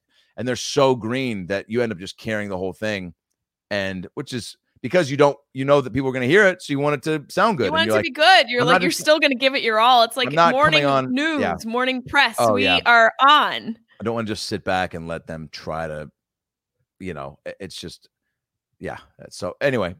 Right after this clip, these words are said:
Speaker 1: but, um,
Speaker 2: That's good though. I think, you know, the one thing you said that somebody else mentioned before was not having such lofty goals. And I think that's important. I think a lot of people don't achieve their goals because they set these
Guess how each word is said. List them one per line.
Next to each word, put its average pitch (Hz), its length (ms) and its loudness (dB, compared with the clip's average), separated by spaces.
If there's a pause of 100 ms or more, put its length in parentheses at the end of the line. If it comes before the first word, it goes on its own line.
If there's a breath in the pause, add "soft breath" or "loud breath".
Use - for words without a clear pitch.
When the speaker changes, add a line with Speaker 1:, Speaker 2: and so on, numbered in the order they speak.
Speaker 1:
but, 107 360 -4
um, 101 400 -2
Speaker 2:
That's 262 180 -2
good 247 220 0
though. 220 100 4
I 202 80 6
think, 262 300 0
you 247 100 6
know, 208 240 6 (560)
the 214 160 -2
one 262 240 2
thing 247 140 0
you 208 80 2
said 196 240 2
that - 120 -4
somebody 220 320 -2
else - 240 -2
mentioned 180 480 -4 (120)
before 170 680 0 (320 loud breath)
was 196 160 0
not 202 200 4
having 196 400 2
such - 420 -6
lofty 170 540 0
goals. 156 800 -4
And 208 100 2
I 254 60 4
think 415 160 0
that's 466 160 0
important. 320 340 -4
I 247 40 -6
think 277 260 -10 (460 loud breath)
a 233 40 -4
lot 277 160 6
of 302 60 2
people 381 200 4
don't 262 360 0
achieve 302 540 0
their 262 120 4
goals 240 320 4
because 240 360 -4
they 220 120 0
set - 460 -2 (100)
these 220 360 -8